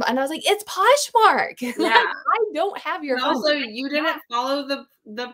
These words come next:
Speaker 2: process that they have. I hate when people try to go outside of the process. I'm just like, "No, I'm not dealing with you or communicating with you unless you're going through the proper channels."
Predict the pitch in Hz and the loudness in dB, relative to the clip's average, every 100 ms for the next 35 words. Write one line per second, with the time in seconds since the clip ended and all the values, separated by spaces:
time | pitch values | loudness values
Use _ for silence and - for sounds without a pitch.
0 | - 208 233 - 359 320 294 - 220 220 | -8 -2 -2 -2 -2 -2 -2 -6 -8 -10
1 | 214 185 - 185 - _ - - - 262 | -6 0 0 0 -6 _ -20 -16 -2 -2
2 | 285 233 226 254 214 202 208 196 190 185 | 0 -2 -4 -6 -8 -6 -6 -4 -4 -4
3 | 185 185 - 190 180 175 - 170 175 170 | -4 -4 -6 -8 -6 -10 -10 -12 -12 -12
4 | 175 185 190 202 190 175 185 180 165 170 | -10 -10 -10 -8 -8 -8 -8 -8 -8 -12
5 | - 214 196 185 202 214 254 269 247 226 | -12 -6 -4 -4 -6 -6 -8 -8 -6 -6
6 | 233 247 262 262 220 214 208 208 196 185 | -8 -6 -6 -4 -4 -4 -6 -4 -4 -6
7 | 190 196 - 196 185 185 185 - 196 214 | -8 -10 -8 -10 -8 -8 -10 -10 -8 -6
8 | 214 208 202 202 - - 52 - - - | -4 -4 -4 -8 -10 -12 -14 -14 -14 -14